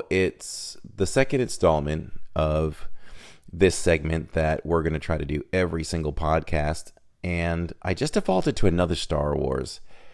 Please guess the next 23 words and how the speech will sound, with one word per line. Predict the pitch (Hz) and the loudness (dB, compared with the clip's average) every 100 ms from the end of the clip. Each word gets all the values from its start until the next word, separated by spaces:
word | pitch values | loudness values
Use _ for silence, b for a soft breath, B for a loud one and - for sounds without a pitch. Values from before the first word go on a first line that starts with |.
| b b | b b
scene. | - - 92 78 65 69 76 - | -8 0 2 2 -2 -6 -8 -4
Now, | 98 90 90 | -2 0 2
I | 92 | 0
think | - 131 107 | 0 -2 2
we'll | 104 | 2
do | 101 95 | 4 0
plenty | - 90 92 98 | 2 0 4 4
of | |
these | 95 98 98 98 95 - - - | 4 2 2 -2 -6 -12 -14 -16
throughout, | - 95 87 85 85 87 - - - - - | -4 0 4 6 6 4 -2 -8 -8 -6 -8
you | 82 82 | -6 -6
know, | 80 80 78 76 71 | -6 -6 -4 -6 -6
the | 73 | -6
podcasts, | - 85 80 - 78 73 - - | 0 4 4 2 -2 -2 -8 -8
but | 80 76 | -6 -4
I'm | 78 87 | -2 0
also | 92 85 78 | 0 0 -2
gonna | 76 71 | -2 -4
choose | - 71 67 - | -2 -2 -2 -2
other | 73 67 | -2 -2
movies. | 65 71 76 73 57 64 - - b b b b b - | -2 2 2 2 -2 -4 -6 -10 b b b b b -12
And, | 78 76 73 76 76 76 - - - - - - - | -8 -4 -4 -4 -4 -6 -8 -12 -18 -20 -20 -20 -12
hey, | 73 90 123 85 | -2 2 2 0